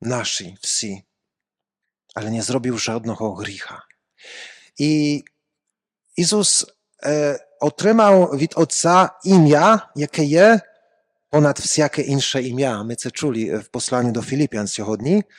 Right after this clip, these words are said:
Це ім'я Господь. Господь. І це важливо. І це небайдуже, чи Ісус є для нас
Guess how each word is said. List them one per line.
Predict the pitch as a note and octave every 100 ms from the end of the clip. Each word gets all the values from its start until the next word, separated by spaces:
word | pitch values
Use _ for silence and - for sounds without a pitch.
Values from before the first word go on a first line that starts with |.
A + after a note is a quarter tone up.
| - _ _ _ _ _ _ _ _ _ -
Це | - C#3 B2+
ім'я | B2 A2+ G#2+ G#2+ G2+ _ _ _ _ _ _
Господь. | - - - - - G#2 E2+ - - - _ _ _ _ _ _ _ _
Господь. | - A#2 - - D3+ F#2+ - - - _ - _ _ -
І |
це | B2 - B2+
важливо. | A2+ G2 A2 B2 F2 - - _ _ _
І | C3
це | - D3
небайдуже, | C#3+ A#3 F3+ C#3+ A#2+ A2 - D#2+ - _ _
чи | - B2+ A#2 - _
Ісус | C3 - C3 -
є | A#2+ C3+
для | A#2+ C3+
нас | C3+ B2+ - -